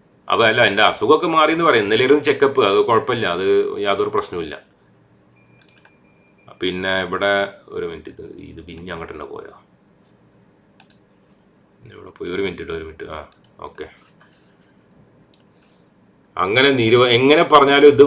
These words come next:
പ്രശ്നങ്ങളാണ്, എന്ത് ചെയ്യും? ഏ? ഉം. പിന്നെ what you said is exactly correct എന്നൊക്കെ പറയുന്നുണ്ട് ഒരാൾ. പിന്നെ ഷാ, പോത്തിൻ്റെയും കാളയുടെയും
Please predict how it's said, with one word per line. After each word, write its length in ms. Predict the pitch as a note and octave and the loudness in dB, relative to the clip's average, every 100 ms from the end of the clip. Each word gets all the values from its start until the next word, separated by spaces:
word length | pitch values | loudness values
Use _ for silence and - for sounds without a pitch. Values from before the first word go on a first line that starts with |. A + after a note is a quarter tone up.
| C3+ | 4
പ്രശ്നങ്ങളാണ്, 760 | A#2+ A2+ - A#2+ C3+ C3+ C3+ A2 | 0 0 -2 0 2 2 2 0
എന്ത് 200 | G2+ A2 | -2 -6
ചെയ്യും? 360 | - G2+ G#2+ G#2 - | -6 -4 -4 -6 -10
ഏ? 100 | G2 A2+ A2+ _ _ _ _ _ - _ _ A2 | -8 -8 -10 _ _ _ _ _ -20 _ _ -20
ഉം. 600 | F#2 F#2 F#2 F#2 F#2 F#2 F2+ _ _ _ _ _ _ _ _ _ _ | -16 -14 -12 -12 -12 -12 -14 _ _ _ _ _ _ _ _ _ _
പിന്നെ 260 | G2 F#2+ F#2+ F#2+ - _ - | -10 -8 -8 -10 -14 _ -12
what 280 | F#2 A2+ B2 | -4 -2 0
you 100 | C#3+ | 0
said 260 | B2 A#2+ A2 | 0 -2 -2
is 120 | A2 | -2
exactly 460 | A2 F#2+ G2 F#2+ G#2 | -2 -2 -2 0 -4
correct 300 | - F2+ - | -6 -8 -8
എന്നൊക്കെ 220 | F#2+ - | -10 -10
പറയുന്നുണ്ട് 400 | F#2 F#2 F2+ F2 | -8 -8 -8 -8
ഒരാൾ. 260 | F2+ F2 F2 | -8 -6 -6
പിന്നെ 260 | - G2 G2+ | -6 -6 -6
ഷാ, 260 | - A2 A2+ - - _ - | -4 4 4 2 -10 _ -2
പോത്തിൻ്റെയും 580 | A2 B2+ D#3 D#3 E3 E3 | 0 2 0 0 -2 0
കാളയുടെയും 560 | C#3+ B2 B2+ C3 C#3 | 2 4 4 6 4